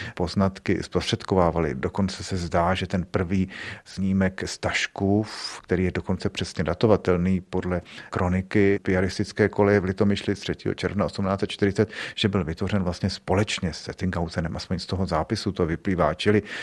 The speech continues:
pochopitelně, že ty širší vrstvy v tom pojetím dnešním fotoamatérském, že tehdy neexistovaly, protože fotografování bylo komplikovaným procesem a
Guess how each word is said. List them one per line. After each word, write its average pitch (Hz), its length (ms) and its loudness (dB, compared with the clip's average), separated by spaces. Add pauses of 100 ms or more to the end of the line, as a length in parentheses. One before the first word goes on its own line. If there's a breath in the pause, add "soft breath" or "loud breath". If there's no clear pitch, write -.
(280 loud breath)
pochopitelně, 131 920 4
že 110 400 0
ty 101 380 -2
širší - 680 -2
vrstvy 101 560 -2
v - 140 -12
tom 95 380 -2 (120)
pojetím 110 540 4
dnešním 95 760 2
fotoamatérském, 104 1080 2
že 98 220 -2
tehdy 95 320 -2
neexistovaly, 98 720 -2
protože 95 360 -6
fotografování 95 580 -4
bylo 90 160 -4
komplikovaným 90 720 -2
procesem 90 320 -6 (300)
a 87 80 -4